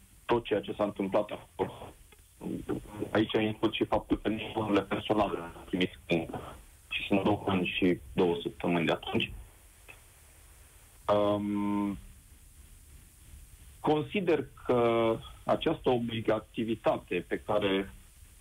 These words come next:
o aveți în subiectul acestei emisiuni este strict politică. Și vă spun de ce. Sunt vaccinat și eu și soția, am doi copii.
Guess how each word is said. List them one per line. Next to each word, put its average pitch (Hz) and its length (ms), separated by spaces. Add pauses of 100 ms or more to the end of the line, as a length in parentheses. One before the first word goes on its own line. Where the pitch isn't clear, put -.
o - 80
aveți 107 300
în 107 140
subiectul 95 800 (1000)
acestei 104 400
emisiuni 127 680
este 113 800 (240)
strict - 340
politică. 113 800 (3000)
Și - 160
vă 143 180
spun 151 200
de 147 100
ce. - 280 (600)
Sunt 147 140
vaccinat 165 520 (260)
și - 240
eu 120 140
și 117 180
soția, 123 360
am 123 140
doi 117 180
copii. - 380